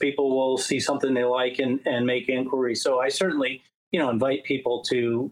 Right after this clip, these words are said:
uh, reach out to me if, if that's something they were interested in. And, um, I'm always happy to, to, you know, send somebody more images that I maybe haven't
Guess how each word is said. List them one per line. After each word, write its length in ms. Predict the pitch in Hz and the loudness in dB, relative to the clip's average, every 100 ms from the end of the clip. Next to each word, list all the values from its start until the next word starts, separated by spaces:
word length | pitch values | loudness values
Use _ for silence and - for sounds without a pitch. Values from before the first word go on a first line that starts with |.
| - | -2
uh, 160 | 127 | 0
reach 280 | 113 120 107 | 0 0 0
out 280 | 120 117 - | 0 0 -2
to 140 | 135 | -2
me 240 | 123 123 120 | 0 0 -2
if, 180 | 110 - - - - | -4 -10 -14 -4 -2
if 140 | 123 | 0
that's 240 | 131 123 - | 0 0 0
something 300 | 127 110 120 | -2 0 0
they 120 | 113 | 2
were 160 | 113 | 2
interested 500 | 117 120 123 - 123 | 0 0 -2 0 -2
in. 300 | 113 117 110 - _ - | 0 0 -2 -4 _ -6
And, 520 | 127 120 117 113 110 | -2 0 0 0 2
um, 720 | 117 113 113 113 113 110 117 - _ | 2 2 2 2 2 2 0 -4 _
I'm 280 | 131 120 113 | -2 0 2
always 320 | 123 120 120 | 2 2 2
happy 360 | - 123 117 117 - | 2 0 0 -2 0
to, 180 | 127 120 | 0 2
to, 220 | 113 107 - _ _ _ _ | 0 -2 -8 _ _ _ _
you 120 | - 123 | -2 0
know, 160 | 113 | 0
send 280 | 104 139 120 | 0 0 0
somebody 300 | 120 120 120 | 0 0 2
more 320 | 120 120 117 | 2 2 2
images 480 | 120 120 120 117 107 | 2 0 0 -2 0
that 140 | 120 | 0
I 200 | 117 117 - _ | 0 0 -4 _
maybe 320 | - 127 117 110 | 0 0 2 0
haven't 340 | 120 120 123 | 0 0 -2